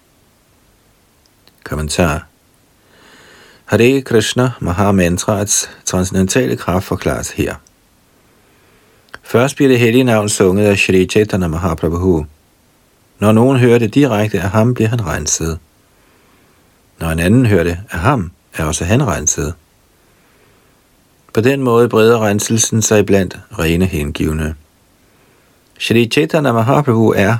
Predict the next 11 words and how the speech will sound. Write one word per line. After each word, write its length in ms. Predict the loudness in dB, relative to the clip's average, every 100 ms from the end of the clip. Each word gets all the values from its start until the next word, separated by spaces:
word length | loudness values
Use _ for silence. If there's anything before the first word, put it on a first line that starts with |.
| 0
guddommens 440 | 2 2 0 -2
højeste 320 | -2 -4 -6
person, 480 | -8 -2 0 0 -2 -10 _ -4
og 180 | 0 2
ingen 180 | 2
kan 100 | 2
hævde 320 | 2 2 2 0
at 80 |
besidde 320 | -2 0 0 0
hans 240 | -2 -4
kraft. 400 | -8 -10 -10